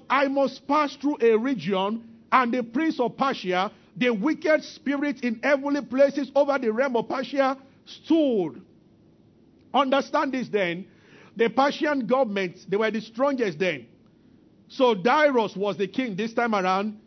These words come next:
or either Darius or Cyrus, one of them was the king. And the Bible says that, you know, they were ruling the whole world then.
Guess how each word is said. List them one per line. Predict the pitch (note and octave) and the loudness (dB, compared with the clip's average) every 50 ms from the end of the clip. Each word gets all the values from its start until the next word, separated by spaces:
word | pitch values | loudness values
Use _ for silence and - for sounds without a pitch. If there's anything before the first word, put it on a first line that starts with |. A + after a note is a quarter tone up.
| _ _ _ | _ _ _
or | F#3 G3 G#3 A3 | -2 0 0 0
either | B3 A#3+ A#3+ A#3+ | 0 0 -2 0
Darius | A3 G#3+ A3 A3 G#3 | 0 0 0 0 -2
or | G3 E3 | -4 -6
Cyrus, | - - G3+ G#3 G#3 G#3+ G3+ | -4 -2 -2 -2 -2 -2 -4
one | A3 A#3 | -4 -4
of | G3+ F#3+ | -2 -2
them | G#3 G3 | 0 0
was | F#3+ F3 D#3 | -2 -2 -2
the | F3 | -4
king. | E3+ G#3 G#3+ A3+ B3 C#4+ C4+ - - _ _ _ _ - | -2 0 0 0 0 -4 -8 -10 -18 _ _ _ _ 0
And | G3+ A3 A3+ G#3+ | 2 2 2 2
the | G#3+ F#3 | 0 2
Bible | F#3+ B3 D4+ C4 C#4 B3+ | 2 2 2 0 -2 -4
says | - - B3 B3 B3 B3 - | 0 2 2 2 2 0 0
that, | G#3 G3 G#3 G3+ G#3 | 0 0 0 -2 -4
you | G3+ | -2
know, | G#3 A3+ A#3 A#3 A#3 - - - | 2 4 4 4 2 -2 -4 0
they | - | 2
were | A3 A3 A3+ A#3 | 4 4 4 4
ruling | C#4 C#4 C#4+ C4+ | 4 2 2 2
the | G#3+ A3+ | 4 4
whole | A#3+ A#3+ | 4 4
world | A#3 A3 G#3 E3+ | 4 2 2 2
then. | F3+ F#3+ F3 C#3+ - | 0 0 -2 -2 -6